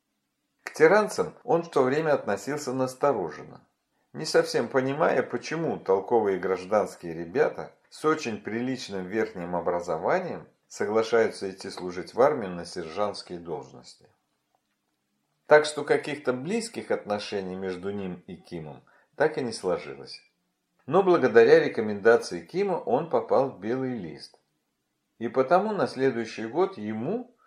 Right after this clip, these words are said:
к удивлению всех окружающих, пришел персональный вызов в академию. А потом он вообще резко пошел вверх. Возможно, Пивень до сих пор гадал, с чего эта судьба вдруг повернулась к нему лицом, а может, уже не гадал.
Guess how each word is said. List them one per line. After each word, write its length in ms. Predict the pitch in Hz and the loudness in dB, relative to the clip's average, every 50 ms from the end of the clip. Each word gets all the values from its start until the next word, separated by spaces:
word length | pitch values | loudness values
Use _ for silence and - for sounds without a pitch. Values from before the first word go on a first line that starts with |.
| _ _ _ _ _ | _ _ _ _ _
к 60 | - | -6
удивлению 540 | 123 117 107 127 120 120 123 117 110 101 98 | -6 -2 0 0 0 0 0 0 0 -2 -4
всех 280 | 92 - - 101 - - | -6 -4 -4 -4 -2 -2
окружающих, 840 | 92 87 - 98 98 95 - 147 190 196 175 127 - - - - - _ _ _ _ _ | -4 -4 -4 -4 -4 -2 0 2 2 2 0 -4 -8 -12 -14 -16 -16 _ _ _ _ _
пришел 340 | - 110 117 - - 196 214 | -12 -10 -6 0 2 2 2
персональный 760 | 208 - 160 - - - 110 98 110 131 156 156 139 117 104 | 2 0 -2 -2 -2 -2 -2 0 2 2 0 0 0 -4 -4
вызов 380 | 87 85 98 104 123 123 - - | -4 -4 -6 -6 -6 -8 -8 -10
в 60 | - | -14
академию. 680 | 92 - 90 85 73 71 73 76 73 71 - 64 - _ _ _ _ _ _ _ _ _ _ _ | -12 -8 -8 -8 -8 -10 -14 -16 -16 -16 -18 -20 -20 _ _ _ _ _ _ _ _ _ _ _
А 140 | - 92 95 | 0 0 2
потом 320 | - 120 127 - 208 202 | 4 4 4 4 4 4
он 160 | 160 120 104 | 4 2 2
вообще 500 | 90 92 90 90 90 - - - 165 160 | 4 4 4 4 4 0 -4 -2 -2 0
резко 320 | 135 117 127 131 - - 110 | 0 0 -2 -4 -4 -8 -10
пошел 440 | - - 82 - - 95 101 101 90 | -8 -8 -10 -8 -4 -4 -4 -4 -6
вверх. 480 | 76 73 78 69 - - - - _ _ _ _ _ _ _ _ _ _ _ _ _ _ _ _ _ _ _ _ _ _ _ - | -10 -12 -10 -10 -10 -12 -14 -20 _ _ _ _ _ _ _ _ _ _ _ _ _ _ _ _ _ _ _ _ _ _ _ -6
Возможно, 720 | - 87 92 - - 101 123 165 202 196 185 180 180 170 | 0 0 0 0 0 -2 0 2 2 2 2 2 0 0
Пивень 440 | 175 - 156 175 175 175 170 156 135 | 0 -2 -4 -4 -2 -2 -2 -4 -4
до 80 | 131 | -8
сих 260 | 131 - - 135 135 - | -8 -6 -4 -6 -4 2
пор 200 | 135 151 151 - | 4 4 4 6
гадал, 400 | 120 131 123 123 143 147 143 - | 6 4 4 6 6 6 6 4
с 80 | - | -2
чего 340 | - - - 135 143 175 - | -8 -8 -6 -2 0 0 0
эта 220 | - - - 110 | 0 0 -4 -6
судьба 420 | 98 - 107 107 101 95 110 104 98 | -10 -8 -8 -8 -2 4 6 6 6
вдруг 300 | 87 87 98 95 92 - | 6 2 -4 -6 -6 -6
повернулась 640 | - 95 90 92 95 95 101 104 101 92 90 87 - | -6 -4 -4 -4 -4 -4 -6 -6 -6 -6 -6 -8 -10
к 80 | - - | -12 -12
нему 280 | 95 98 98 95 127 | -10 -10 -8 -6 -8
лицом, 520 | 180 185 185 - - - 156 165 165 175 - | -6 -8 -10 -8 -2 0 0 0 0 0 -2
а 80 | - 214 | -2 -2
может, 340 | 214 - - 113 110 - - | 0 0 -2 -2 -2 -6 -6
уже 220 | 104 104 131 139 | -6 -4 -4 -2
не 100 | 131 113 | -2 -2
гадал. 500 | 87 87 82 - - 78 76 71 - - | 0 0 -2 0 -2 -4 -4 -6 -8 -14